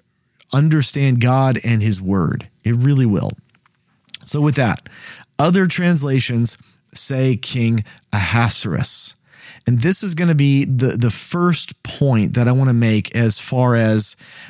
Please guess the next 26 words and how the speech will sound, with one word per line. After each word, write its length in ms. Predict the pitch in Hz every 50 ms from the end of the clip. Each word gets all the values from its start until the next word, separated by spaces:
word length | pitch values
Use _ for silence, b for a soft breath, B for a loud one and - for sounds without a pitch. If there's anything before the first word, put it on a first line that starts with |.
| B B
where 220 | 123 139 147 139 - -
I 240 | - 143 151 170 180
think 360 | 170 - - 165 165 160 143
the 100 | 131 139 -
N 140 | - 135 135
I 200 | 131 123 123 120
V 280 | 98 110 117 117 113 101
falls 340 | - - - 107 107 107
short. 260 | - - 92 80 58 -
And 100 | 98 110
we're 100 | 127 147
gonna 140 | 175 170
have 140 | 156 160 156
a 40 | 147
longer 540 | 131 127 120 120 120 123 135 147 147 143 147
discussion 560 | 139 135 120 - - 151 147 143 - - 135
about 260 | 127 123 131 123 110 -
this 160 | 117 113 -
later 540 | 107 110 113 120 131 135 135 139 139 131 127 B B B B B B B
in 120 | - 123 123
our 120 | 117 107
podcast 540 | 101 - - 123 123 127 107 - 131 127 117
series, 300 | - - 131 131 120 107
about 180 | 107 113 101
halfway 400 | 98 110 123 120 - - 117 107
through. 380 | 101 - 123 131 131 131 131 127